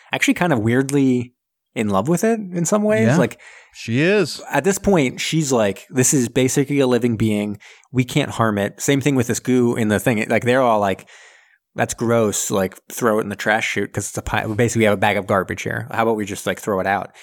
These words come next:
Speaker 1: And she's like,
Speaker 2: Yeah.
Speaker 1: "No." And the nurse on board is like, "No, like, I, I gotta do my job." And they're like,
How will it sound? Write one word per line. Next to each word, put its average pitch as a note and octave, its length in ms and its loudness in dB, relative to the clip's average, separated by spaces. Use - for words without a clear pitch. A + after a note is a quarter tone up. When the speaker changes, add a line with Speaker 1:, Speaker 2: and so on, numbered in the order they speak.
Speaker 1:
And A#2+ 100 -6
she's A#2+ 120 -4
like, A#2 100 2
Speaker 2:
Yeah. G#3 120 4
Speaker 1:
"No." G#3+ 520 2
And B2+ 120 0
the C#3 60 2
nurse C3+ 320 0
on A2 240 -2
board G#2+ 260 0
is G2 80 -4
like, A#2+ 140 -6
"No, B3 560 2
like, D#3 220 2
I, G3+ 140 0
I - 20 2
gotta F#3 180 -2
do D#3+ 160 0
my G#3 160 0
job." D3+ 520 0
And A#2 100 0
they're A2+ 80 2
like, G2+ 160 0